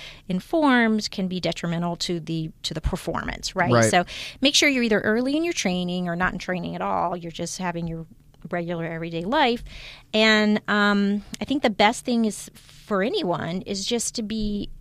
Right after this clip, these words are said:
Speaker 1: informed. What does eating a vegan diet look like? It doesn't, to me, look like what you're not eating. It looks like all these new things you are eating.
Speaker 2: Sure.
Speaker 1: So that's a lot of variety. There's so many beans,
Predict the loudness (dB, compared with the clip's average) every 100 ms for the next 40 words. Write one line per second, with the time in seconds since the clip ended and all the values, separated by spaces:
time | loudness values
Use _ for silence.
0 | -2 -2 -2 0 2 2 0 -2 -2 2
1 | 2 4 0 0 -6 -6 0 0 0 -2
2 | -2 0 0 0 0 0 -2 -2 -2 -4
3 | -8 -16 -14 -14 -6 -4 2 4 4 2
4 | -4 -8 -12 -2 2 2 2 0 -2 -4
5 | -12 -2 2 2 4 4 6 4 -2 -8
6 | -4 -2 0 2 4 4 2 -2 0 0
7 | -2 -6 -2 -2 -2 -2 -2 -6 -10 -20
8 | -14 -2 2 2 2 0 0 -2 -2 2
9 | 2 2 0 0 -2 -4 -6 -8 -2 0
10 | 0 2 6 6 6 4 0 -10 -10 -6
11 | -4 -2 -2 -2 -2 -2 -2 0 0 0
12 | -6 -8 -8 -6 -2 2 2 4 2 2
13 | 0 0 -2 -2